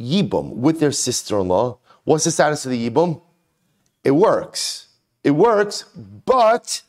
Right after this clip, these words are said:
they're not allowed to remain married. Why? Because the Torah says, "Lo yav-, can't, lo yavu b'kal Hashem." Rabbi say, if we are utilizing, or if we are, if we are bringing up the Isser of "Lo yavu b'kal Hashem," that means, who is their sister-in-law? Who is their sister-in-law?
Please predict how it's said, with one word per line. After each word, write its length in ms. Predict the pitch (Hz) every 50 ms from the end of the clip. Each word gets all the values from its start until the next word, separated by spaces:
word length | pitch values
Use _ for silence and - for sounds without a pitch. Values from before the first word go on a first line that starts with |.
| _ _ _ _ _
they're 160 | - 165 170
not 280 | 165 160 175 180 190 175
allowed 300 | 175 165 165 156 160 156
to 120 | - - 143
remain 320 | 139 135 131 127 127 120
married. 380 | 117 113 104 90 80 76 71 69
Why? 460 | 82 107 117 131 143 170 185 175 - _ _ _ _ _ -
Because 380 | - 123 - - 143 135 113 113
the 80 | 127
Torah 360 | 123 - 156 - - - 151
says, 320 | 147 - 160 151 165 143 -
"Lo 80 | 139
yav-, 640 | 135 131 151 156 151 - - - 147 139 - - -
can't, 180 | 151 151 -
lo 120 | 139 147 147
yavu 200 | 151 139 139 123
b'kal 360 | 127 127 - 123 117 110 104
Hashem." 380 | 98 98 - - 71 64 - _ _ _ _ _ _ _ -
Rabbi 260 | - 107 107 123 131
say, 300 | 123 - 104 85 85 82 _ _ _ _ _ _ _ -
if 240 | - 131 110 -
we 80 | 131 135
are 60 | 131
utilizing, 680 | 127 131 156 156 165 143 135 127 123 110 110 120 113
or 140 | - 113 113
if 100 | 107 95
we 100 | 120 123
are, 180 | 120 117 113 -
if 180 | - 110 -
we 100 | 113 120
are 80 | 113 104
bringing 320 | 92 131 139 127 127 101
up 200 | 117 175 - _ -
the 160 | 104 101 101 - -
Isser 340 | 143 139 - - - 98 78
of 160 | 76 - 95
"Lo 120 | 101 104 107
yavu 220 | 117 127 123 131
b'kal 360 | 120 113 - - 107 101 92
Hashem," 460 | 92 90 - - 117 92 90 92 85 - _ _ _ _ _ 220
that 140 | 208 127 135
means, 280 | 135 131 123 117 - _ _ -
who 180 | - 147 160
is 100 | 160 160
their 80 | 143 135
sister-in-law? 680 | - - 120 107 - - - 104 101 110 123 131 120 _ _ _ _ _ _
Who 140 | - 139 139
is 60 | 127 113
their 80 | 127
sister-in-law? 640 | - - 120 107 - - 110 110 120 127 123 -